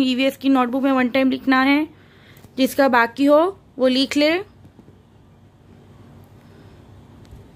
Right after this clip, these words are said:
उसके बाद हम लोगों ने ये fill in the blanks है, ये भी हम लोग करवा चुके हैं बेटा, ये भी आपको वन टाइम अपनी नोटबुक में लिखनी है। अब हम लोग देखते हैं, answer the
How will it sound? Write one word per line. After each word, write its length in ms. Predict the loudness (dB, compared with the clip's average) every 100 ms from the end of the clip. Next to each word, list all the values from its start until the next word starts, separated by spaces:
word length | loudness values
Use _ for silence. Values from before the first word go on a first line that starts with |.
| -20 -20 -20 -20 -12 -4
उसके 280 | -2 0 2
बाद 220 | 2 2
हम 140 | 2
लोगों 180 | 2 2
ने 100 | 0
ये 100 | 0
fill 260 | -2 -2 2
in 60 | 2
the 100 | 2
blanks 320 | 2 0 0 0
है, 100 | 0
ये 160 | 0
भी 100 | 0
हम 160 | 2 2
लोग 180 | 0 0
करवा 320 | 0 2 0
चुके 240 | -2 -4
हैं 100 | -2
बेटा, 220 | 0 0
ये 160 | -2 -2
भी 100 | -2
आपको 240 | -4 -4
वन 240 | -2 0 0
टाइम 200 | 0 -2
अपनी 200 | 0 0
नोटबुक 360 | 0 0 -2
में 80 | -2
लिखनी 400 | -2 0 2 2
है। 180 | 2 -2 -6 -20 _ _ _ _ -20 -20 -8
अब 180 | -2 2
हम 160 | 4 4
लोग 140 | 2
देखते 380 | 0 -2 -2 -2
हैं, 100 | -2 -2
answer 300 | -4 -2 -2 0
the 160 | -2